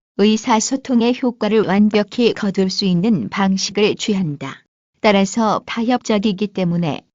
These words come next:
협상에서도 두각을 나타낸다. 타협적이라고 하여 나는 포기하고 상대의 말만 들어주는 것이 아니고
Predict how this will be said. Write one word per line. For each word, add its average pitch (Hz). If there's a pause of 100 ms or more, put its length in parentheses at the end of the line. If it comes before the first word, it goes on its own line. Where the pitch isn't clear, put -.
(220)
협상에서도 214
두각을 214
나타낸다. 170 (1300)
타협적이라고 226
하여 214
나는 202
포기하고 214 (240)
상대의 226
말만 180
들어주는 208
것이 214
아니고 190